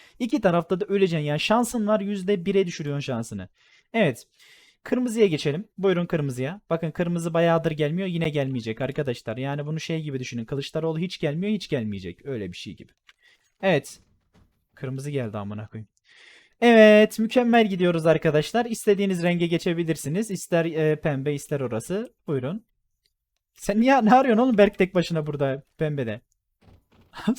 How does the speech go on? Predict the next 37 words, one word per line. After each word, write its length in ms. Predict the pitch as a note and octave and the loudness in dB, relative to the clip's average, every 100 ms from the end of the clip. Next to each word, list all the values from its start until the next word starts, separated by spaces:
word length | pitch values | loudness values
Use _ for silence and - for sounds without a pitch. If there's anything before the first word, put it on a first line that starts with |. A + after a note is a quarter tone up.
| - | 2
Senin 180 | G3 | 4
amına 280 | G3+ G3 G#3+ | 6 6 6
koyayım. 420 | - C4 - G4 - - | 2 0 -8 -10 -10 -6
<laughs> 120 | - - _ _ _ _ - _ _ - G4 F#4+ D#4 - - - | -6 -6 _ _ _ _ -20 _ _ -10 -6 -4 -6 -8 -6 6
Evet. 480 | A#3+ A3 G3+ G#3 - _ _ _ _ - | 8 10 8 6 -2 _ _ _ _ -2
Bir 80 | D4+ | 6
daha 160 | A3 | 6
başlattık. 540 | F3 D#3 D3 - D4+ _ _ _ | 6 4 0 -4 -8 _ _ _
Yedi 200 | - A3+ | 0 4
arkadaşımız 600 | A#3 F3+ F3 D#3 D#3 D3 | 6 6 2 2 -2 -6
kalmış. 360 | - C#3+ A3 - | -2 -2 -2 -6
Mavi 460 | C#3+ F3+ A3 C4 - | -2 2 2 2 -4
çok 260 | C4+ C4+ | -6 -4
kalabalık. 580 | - F3 D3+ C#3+ A#3+ - | 0 4 4 2 -2 -4
Bir 60 | A3+ | -2
mavi 320 | A3 G#3+ G#3+ | 2 2 2
gelse 240 | G#3 G3+ | 0 -2
çok 220 | A3 G#3 | -4 -6
güzel 240 | F3+ D#3+ D3 | -4 -2 -2
olur 280 | D3 D#3 F3+ | -2 -2 0
derken 320 | F#3+ - A3 | 0 0 -2
yine 260 | A#3 G#3+ | 0 0
pembe 280 | - F3+ E3 | 0 -2 -2
geldi. 280 | D3 C#3+ F#3 | 0 0 -2
İki 180 | A3 G3+ | -2 0
renk 200 | F#3 F3+ | 0 0
arası 240 | E3+ D#3+ | -2 -2
kalan 240 | F3 F3 F3+ | -4 -2 -2
Rukiye 300 | F3 - E3 | -4 -4 -2
kardeşim 440 | D#3 D#3 D#3 D3 | -2 -2 -6 -6
öldü. 280 | A2+ A#2 G3+ - _ _ _ _ _ - | -6 -6 -10 -14 _ _ _ _ _ -6
O 480 | F3 F#3 F#3 F#3+ F#3+ | -2 0 0 0 0
dört 220 | A#3 - | 0 0
arkadaşımız 640 | E3 D3 C3 B2+ C3 A#2 | -2 -2 -6 -4 -6 -8
kaldı. 320 | - A#2+ E3 A3+ | -6 -4 -4 -4
Tekrardan 540 | G#3 - C3 B2+ A#2+ | -4 -2 -4 -4 -6
başlattık. 560 | A2 - A#2 - A3+ | -6 -8 -10 -6 -8